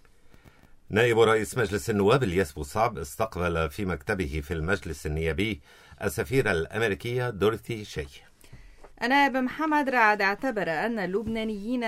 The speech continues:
Speaker 2: يترقبون بحذر النتائج التي ستسفر عنها تدخلات المبعوث الأمريكي في ملف الحدود البحرية للبنان، وقال إنه من حقهم أن يتمكنوا بأقل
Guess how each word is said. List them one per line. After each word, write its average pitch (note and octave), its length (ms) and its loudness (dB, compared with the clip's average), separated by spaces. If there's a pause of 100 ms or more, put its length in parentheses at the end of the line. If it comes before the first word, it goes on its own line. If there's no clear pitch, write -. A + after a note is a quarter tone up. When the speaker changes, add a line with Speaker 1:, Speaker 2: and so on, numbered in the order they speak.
(180)
Speaker 2:
يترقبون G#3+ 1080 -2
بحذر G3 520 -4
النتائج D#3+ 540 -4
التي C#3+ 300 -10
ستسفر - 640 -8
عنها D#3+ 320 -4
تدخلات F3+ 680 -6
المبعوث G#3+ 420 -4
الأمريكي A3 800 -4 (360)
في B3 120 -6
ملف A#3+ 300 0
الحدود B3 400 -2
البحرية A#3+ 520 -2
للبنان، A3+ 640 -2 (340)
وقال F#3 480 0
إنه E3 260 -4
من A3+ 140 -4
حقهم D#3+ 540 -2
أن G#2+ 60 -8
يتمكنوا G3 680 -4
بأقل A3 760 -4